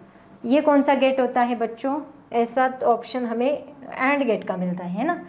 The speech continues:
Y is equal to A into B, तो zero into zero, zero ही मिलेगा, zero into one, zero मिलेगा, one into zero, zero मिलेगा।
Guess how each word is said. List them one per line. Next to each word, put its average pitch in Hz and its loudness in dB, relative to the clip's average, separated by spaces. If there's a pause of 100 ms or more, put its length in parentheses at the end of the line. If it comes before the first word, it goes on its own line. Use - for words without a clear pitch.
(340)
Y 247 8
is 262 4
equal 269 2
to 277 -2
A 262 2
into 233 0
B, 214 -2 (380)
तो 220 -6
zero 247 2
into 269 2
zero, 247 0 (160)
zero 214 0
ही 233 2
मिलेगा, 226 0 (600)
zero 247 4
into 277 4
one, 254 2 (100)
zero 226 -2
मिलेगा, 214 0
one 247 2
into 254 2
zero, 240 0
zero 226 0
मिलेगा। 202 -2